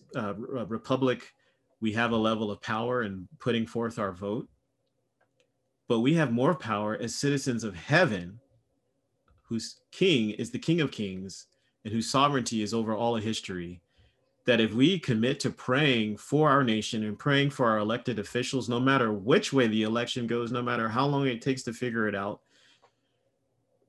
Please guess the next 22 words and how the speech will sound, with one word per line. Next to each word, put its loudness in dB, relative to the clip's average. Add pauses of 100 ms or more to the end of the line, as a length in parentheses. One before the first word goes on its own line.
(160)
that -2
we 6
could 2
have 0
hope. -2 (760)
Because -2
ultimately, 4
our 0
king, 0
our -4
true 0
king, 0
is -4
coming -2
to -8
renew -4 (260)
things -6 (420)
in -4
according -2
with -8
his -6
kingdom. -8